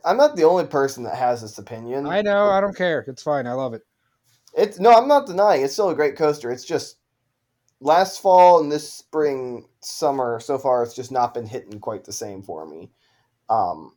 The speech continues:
Speaker 1: hopefully, I'm gonna be up there probably a little more frequently this fall, so hopefully it warms up a little bit. Uh, yeah. Uh, Diamondback repaint looks ga-,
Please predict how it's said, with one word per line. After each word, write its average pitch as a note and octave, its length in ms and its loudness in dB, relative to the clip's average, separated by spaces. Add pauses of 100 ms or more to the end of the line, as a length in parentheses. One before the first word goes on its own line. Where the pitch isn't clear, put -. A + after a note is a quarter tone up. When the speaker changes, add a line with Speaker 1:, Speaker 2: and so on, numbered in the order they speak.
(120)
Speaker 1:
hopefully, C#3+ 420 -2
I'm D3+ 180 2
gonna D3 140 0
be C3+ 120 -2
up A#2 140 -2
there B2+ 120 -6
probably A#2 280 0
a A2 60 -6
little A2 180 -8
more G#2 180 -10
frequently A2 500 -12
this G2+ 200 -14
fall, A2+ 400 -2
so G2 480 -12 (180)
hopefully C3 400 -6
it F#2 100 -8
warms G#2 340 -12
up G#2+ 140 -10
a G#2+ 40 -10
little G#2 220 -10
bit. G#2 220 -12 (320)
Uh, B1 440 -10 (120)
yeah. D#3+ 260 -2 (1300)
Uh, D#3+ 340 4
Diamondback F3 580 2
repaint D3+ 380 -4
looks C#3+ 180 -8
ga-, C#3 340 -2